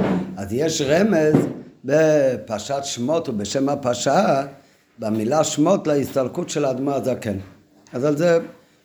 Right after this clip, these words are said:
הולך השיחה שנלמד עכשיו. אודות ההסתלקות של רבינו הזקן, כותב כבוד קדושת האדמו"ר צמח צדק,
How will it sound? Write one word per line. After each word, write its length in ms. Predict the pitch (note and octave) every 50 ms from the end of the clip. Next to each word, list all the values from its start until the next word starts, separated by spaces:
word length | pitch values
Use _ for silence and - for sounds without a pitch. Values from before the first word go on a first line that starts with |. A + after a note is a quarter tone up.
| _ -
הולך 300 | B2 B2+ C3+ C3+ - C#3
השיחה 480 | C#3 C3 - C3 B2+ - C3+ C3+ C3
שנלמד 600 | B2+ - - B2 A#2+ A#2+ B2 B2 A#2+ A#2+ A#2+ A#2+ A#2
עכשיו. 300 | A2 G#2 - - - - - - - - - - - - - - - - - - - - - - - _ -
אודות 340 | A#2 A2 A#2 E3+ G3+ F3+
ההסתלקות 600 | G3 F3+ C#3+ - - D3+ C3 A#2 - - G3 G#3
של 120 | F#3 F3 E3+
רבינו 400 | C3+ C3+ B2+ A#2+ C3+ D#3+ F3+ E3
הזקן, 520 | D3 C3 G#2+ A2 A2 G#2 G#2 - F2+ D2+ C#2 - - - - - - _ _ _ _
כותב 580 | - G#2 G2 - - D3 E3+ E3+ E3 D#3+ D#3 C#3+ A#2+ G#2 G2+ - _ _ _ _ _
כבוד 180 | - A2 G#2+ G2+
קדושת 440 | G#2 A2 G#2 - - D3 D#3+ D3+ D3+
האדמו"ר 360 | B2+ G#2+ A2 C3 D3+ D3+ C#3+
צמח 340 | C#3+ D3 C3+ B2 A#2+ A#2 -
צדק, 540 | - - G2+ G2 G2+ G#2+ A#2+ - - -